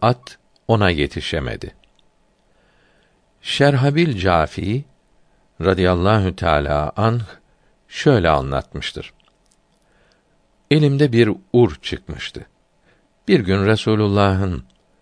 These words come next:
sallallahu aleyhi ve sellem huzuruna gidip, "Ya Resulallah, elimdeki bu ur sebebiyle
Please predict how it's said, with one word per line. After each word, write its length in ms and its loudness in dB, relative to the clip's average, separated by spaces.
sallallahu 760 0
aleyhi 420 0
ve 100 -2
sellem 480 -6
huzuruna 560 0
gidip, 240 -6
"Ya 220 0
Resulallah, 640 -2
elimdeki 680 0
bu 200 0
ur 200 0
sebebiyle 720 -2